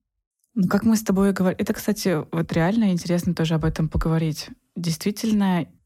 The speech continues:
нет цели заходить на сайт знакомств, писать капслоком: "Я ищу серьезные отношения, я хочу замуж". Есть потребность в том,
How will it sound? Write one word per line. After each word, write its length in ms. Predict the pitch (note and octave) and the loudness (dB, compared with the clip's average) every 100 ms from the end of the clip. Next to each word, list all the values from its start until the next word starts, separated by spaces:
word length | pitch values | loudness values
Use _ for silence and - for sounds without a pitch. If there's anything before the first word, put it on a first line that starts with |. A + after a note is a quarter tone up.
| - | -6
нет 420 | F#3+ F#3+ G3+ - - - _ | -2 0 0 -4 -16 -18 _
цели 720 | - - F#3 C4+ C4 F3+ E3+ G3+ _ _ _ - | -8 -4 -2 0 -2 -2 -4 -8 _ _ _ -6
заходить 560 | F3+ - F3 F#3+ F3+ | -4 -4 -4 -4 -4
на 320 | E3 E3 E3+ | -2 0 -2
сайт 300 | E3+ - E3+ | -4 -2 -4
знакомств, 720 | D#3+ E3 D#3+ G#3+ C#4 - - - - | -2 -4 -2 -2 -2 -6 -16 -12 -6
писать 480 | E3 F3 E3 - B3+ _ - | -4 -2 -4 -6 -14 _ -8
капслоком: 960 | F#3+ - - F3 E3+ - D#3+ D#3 - _ | -6 -6 -4 -4 -2 -2 -2 -4 -6 _
"Я 460 | - E3+ F3 E3+ D#3+ - | -8 -2 0 -2 -4 -8
ищу 340 | E3 - E3+ | -8 -4 -4
серьезные 600 | D#3+ E3+ E3+ E3 D#3+ D#3+ | -2 -2 -2 -2 -2 -4
отношения, 680 | D#3+ E3+ - G#3+ D4 A#3+ A#3+ | -2 -4 -4 -4 -2 -2 -4
я 340 | - D#3+ D#3 D#3 | -6 -4 -2 -4
хочу 340 | - E3 - D#3+ | -8 -10 -6 -4
замуж". 480 | E3 E3+ F#3 - - - _ _ _ _ _ _ _ - | -4 -4 -6 -10 -18 -20 _ _ _ _ _ _ _ -12
Есть 520 | - A#3+ B3 - - _ _ _ _ - | -4 -4 -4 -10 -14 _ _ _ _ -6
потребность 680 | F3 - F#3+ B3 G#3 D#3+ - | -4 -2 -2 0 -2 -4 -6
в 100 | - | -8
том, 360 | - A3+ D#4+ | -2 -2 -2